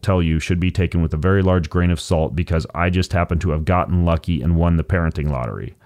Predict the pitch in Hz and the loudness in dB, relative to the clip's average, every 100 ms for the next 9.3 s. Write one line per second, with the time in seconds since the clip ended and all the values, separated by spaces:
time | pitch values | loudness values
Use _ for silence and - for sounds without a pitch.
0 | - - _ - - 107 98 - - 85 | -20 -20 _ -10 0 2 2 0 -2 2
1 | 85 85 87 120 120 110 98 85 78 - | 4 4 2 2 2 2 0 0 -6 -2
2 | 95 92 - 82 85 92 85 73 57 85 | 0 0 0 0 2 2 2 -2 -2 0
3 | 90 92 87 - 87 87 - 85 80 80 | 2 2 0 0 0 0 0 -2 0 -2
4 | 80 82 80 82 82 78 82 85 82 78 | -2 -2 0 0 0 0 0 0 0 0
5 | 80 76 78 80 87 98 - - - - | 0 0 0 0 0 -2 -10 -20 -8 -2
6 | 87 113 123 90 - 85 95 123 87 76 | 0 4 4 2 0 2 4 4 2 0
7 | 73 - 85 92 85 76 80 73 - 127 | -2 -4 0 0 0 0 -2 -4 -2 0
8 | 104 - 90 85 85 95 85 82 - 90 | 0 0 0 0 0 0 2 0 -2 -2
9 | 90 92 - | 0 0 -4